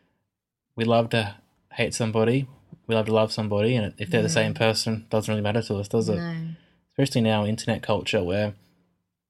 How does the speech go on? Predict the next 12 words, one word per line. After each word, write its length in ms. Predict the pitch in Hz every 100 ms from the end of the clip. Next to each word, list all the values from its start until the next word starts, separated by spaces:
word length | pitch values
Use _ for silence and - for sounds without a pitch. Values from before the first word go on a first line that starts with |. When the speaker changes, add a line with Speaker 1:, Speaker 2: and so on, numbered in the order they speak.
| -
Speaker 1:
we 80 | 110
build 220 | 113 104
someone 260 | 110 101
up 220 | 110 - 110
and 120 | 104
then 300 | 101 104 107
bring 100 | 104 104
them 100 | 98
down, 380 | 101 113 127 -
milkshake 380 | 113 - 107 -
duck 200 | 107 -
them. 280 | 120 127